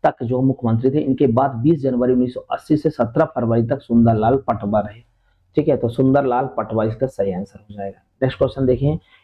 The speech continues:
एटी फ़ोर नंबर प्रश्न है, कौन मध्य प्रदेश के राज्यपाल नहीं थे? मध्य प्रदेश के इनमें से कौन है सर? देखो राज्यपाल की भी आपको याद करना पड़ेगा इसका मतलब। तो श्री गोविंद नराडे, रनाडे जो है, नारायण सिंह जो है,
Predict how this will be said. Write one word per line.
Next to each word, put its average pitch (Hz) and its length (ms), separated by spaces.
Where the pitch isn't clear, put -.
एटी 123 200
फ़ोर 135 220
नंबर 131 220
प्रश्न 120 300
है, 135 180
कौन 151 480
मध्य 131 260
प्रदेश 127 400
के 131 80
राज्यपाल 113 480
नहीं 110 240
थे? - 240
मध्य 131 200
प्रदेश 135 340
के 127 120
इनमें 127 140
से 117 120
कौन 120 280
है 113 80
सर? 117 80
देखो 131 240
राज्यपाल 131 440
की 135 120
भी 135 240
आपको - 280
याद 113 300
करना 113 240
पड़ेगा 107 320
इसका 110 300
मतलब। 110 220
तो 123 60
श्री 147 240
गोविंद 131 400
नराडे, 113 680
रनाडे 117 440
जो 110 160
है, 117 240
नारायण 117 380
सिंह 107 280
जो 104 140
है, 123 140